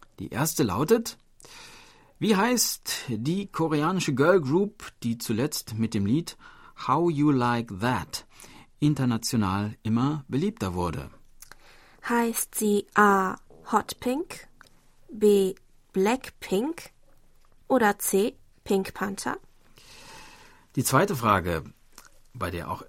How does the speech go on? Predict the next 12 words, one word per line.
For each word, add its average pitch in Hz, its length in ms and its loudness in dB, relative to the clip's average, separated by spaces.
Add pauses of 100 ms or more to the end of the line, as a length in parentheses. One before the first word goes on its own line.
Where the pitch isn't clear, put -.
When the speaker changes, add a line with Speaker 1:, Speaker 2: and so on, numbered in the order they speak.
(320)
Speaker 1:
ein 98 160 -8
bisschen 90 440 -2
die 85 140 -8
Hoffnung 101 280 -6
mitschwingt, 90 440 -6
dass 82 120 -4
sich - 180 -6
der 85 320 -6
Flugverkehr - 640 -6
bald 82 440 -6
normalisiert, 85 680 -4
lautet: 95 600 -2